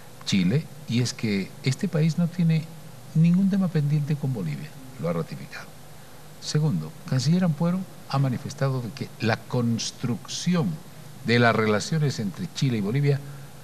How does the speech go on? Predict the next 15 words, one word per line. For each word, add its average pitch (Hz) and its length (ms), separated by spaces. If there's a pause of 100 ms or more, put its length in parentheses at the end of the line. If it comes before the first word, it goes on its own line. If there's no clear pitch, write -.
(240)
van 92 200
a 87 60
tomar 80 340
mucho 87 600
tiempo 95 340 (120)
gracias 104 440
a 82 80
Evo 73 220
Morales. - 460 (720)
Tercero, 156 580 (720)
tercero, 120 340
lo 107 60
más 104 160
importante, 90 580 (720)
eh, 87 380